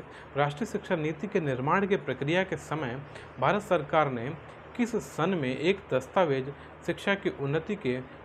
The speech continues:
परिप्रेक्ष्य में जारी किया? ऑप्शन संख्या है आ, उन्नीस सौ पचासी में। पाँच सौ तेईस, राजीव गांधी ने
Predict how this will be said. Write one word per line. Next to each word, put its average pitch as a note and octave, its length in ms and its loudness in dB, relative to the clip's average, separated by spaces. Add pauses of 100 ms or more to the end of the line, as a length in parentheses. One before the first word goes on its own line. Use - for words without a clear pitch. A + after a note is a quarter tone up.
(100)
परिप्रेक्ष्य D3+ 540 2
में C#3 200 -2
जारी B2+ 300 4
किया? G#2+ 200 0
ऑप्शन A#2 200 -6
संख्या A#2+ 260 -2
है - 80 2
आ, B2 180 2
उन्नीस B2+ 340 -6
सौ F#3 80 -8
पचासी A#2+ 420 -4
में। G#2 120 -10 (640)
पाँच C3 180 2
सौ B2 80 -4
तेईस, E3 320 0
राजीव C3 520 2
गांधी D#3 260 0
ने B2 200 -4